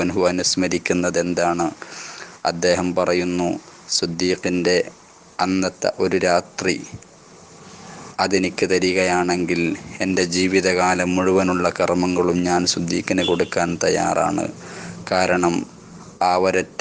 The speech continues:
രാത്രി മതി ഞങ്ങളുടെ എല്ലാ അമലുകളും സിദ്ദീഖ് റളിയല്ലാഹു അൻഹു ഞങ്ങൾക്ക് തന്നാൽ,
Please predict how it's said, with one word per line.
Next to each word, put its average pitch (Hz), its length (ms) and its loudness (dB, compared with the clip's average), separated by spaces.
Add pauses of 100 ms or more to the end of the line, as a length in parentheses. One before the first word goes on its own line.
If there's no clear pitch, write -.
രാത്രി 92 440 -2
മതി 90 340 0 (260)
ഞങ്ങളുടെ 95 580 0
എല്ലാ 98 640 2 (100)
അമലുകളും 92 640 0 (1500)
സിദ്ദീഖ് 95 600 0 (380)
റളിയല്ലാഹു 92 800 2
അൻഹു 87 260 0
ഞങ്ങൾക്ക് 92 420 0
തന്നാൽ, 87 600 2